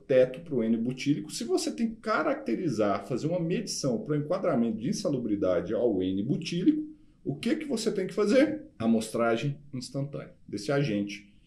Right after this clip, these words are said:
e fazer essas dez medições em cada ponto.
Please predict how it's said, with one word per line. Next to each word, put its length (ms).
e 140
fazer 400
essas 320
dez 320
medições 540
em 40
cada 240
ponto. 440